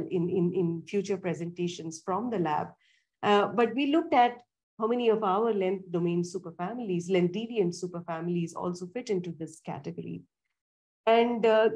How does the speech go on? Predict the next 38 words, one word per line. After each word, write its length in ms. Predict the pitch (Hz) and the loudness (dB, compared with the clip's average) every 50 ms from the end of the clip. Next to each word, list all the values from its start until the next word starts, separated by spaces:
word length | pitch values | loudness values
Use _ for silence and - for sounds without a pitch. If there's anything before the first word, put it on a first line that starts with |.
| - | 0
lo 240 | 180 254 269 349 403 | -2 2 4 4 6
and 160 | 370 285 262 | 4 4 2
behold, 460 | 226 226 208 220 240 240 233 214 175 196 220 | 0 0 2 4 4 4 4 2 -2 -4 -2
when 180 | - 208 226 226 | 0 0 0 2
we 120 | 226 240 | 0 -2
looked 260 | 233 254 320 311 - 294 | -4 -4 -4 -4 -2 -2
at 160 | 254 226 220 | -4 -4 -4
some 340 | - - 294 320 294 240 185 | -6 -6 -4 -4 -4 -6 -8
superfamilies, 840 | - - 226 208 214 185 180 180 165 165 175 170 170 160 156 156 | -8 -8 -8 -8 -8 -8 -8 -8 -8 -8 -8 -8 -8 -8 -4 -2
I 120 | 180 170 170 | -2 0 0
already 300 | 170 180 185 185 180 175 | 0 0 0 0 0 0
mentioned 540 | 170 185 208 233 247 - - 233 180 175 175 | 0 0 -2 -2 -2 -4 -2 -2 0 0 0
that 180 | 170 170 147 | -2 -2 0
they 80 | 160 160 | -2 -2
can 320 | 160 - - 180 180 190 | -2 -4 -6 -4 -2 -2
exist 400 | 170 151 147 - 196 196 196 - | -4 -2 0 0 0 0 0 -4
as 220 | 196 165 143 143 - | -8 -8 -8 -10 -12
repeats. 540 | 170 170 - 190 175 165 - - - - _ _ _ _ _ _ _ _ _ _ | -14 -10 -6 -4 -4 -4 -6 -10 -18 -20 _ _ _ _ _ _ _ _ _ _
When 180 | - 262 269 277 | 0 2 2 4
we 100 | 294 294 | 4 6
actually 440 | 285 285 320 - - 403 381 349 262 | 4 4 4 4 6 6 8 8 6
looked 260 | 240 269 269 - - | 4 2 0 0 0
at 320 | - 226 208 208 208 202 175 | 2 4 4 4 4 2 -2
these 300 | 190 220 220 202 - 208 | -6 -8 -8 -6 -2 0
repeating 540 | 185 190 196 - 269 294 277 285 269 240 196 | 0 0 2 0 -2 -2 -2 -2 -2 0 4
domains 460 | 190 185 180 190 190 196 190 180 185 | 4 4 6 6 6 6 4 4 0
and 120 | 175 170 175 | -4 -6 -6
superimposed 720 | - 247 240 - 254 226 214 190 180 196 180 180 180 170 | -8 -12 -10 -6 -2 -2 -2 -2 0 0 0 0 0 0
them 220 | 175 180 170 165 | 0 0 0 0
one 220 | 170 175 180 202 214 | -2 -2 -2 -2 -2
on 120 | 208 196 | -2 -4
top 240 | 180 202 185 185 180 | -4 -6 -8 -8 -8
of 120 | 180 175 | -8 -8
the 180 | 170 165 160 160 | -6 -6 -6 -4
other, 460 | 165 196 247 - 254 214 175 165 170 - _ _ _ _ _ _ _ - | -4 -4 -2 0 0 0 0 0 -4 -10 _ _ _ _ _ _ _ -2
we 120 | 269 277 | 0 0
find 420 | 269 - 294 311 349 339 311 262 220 | 0 2 2 2 4 2 2 4 6
that 300 | 240 226 226 226 220 | 6 6 6 4 2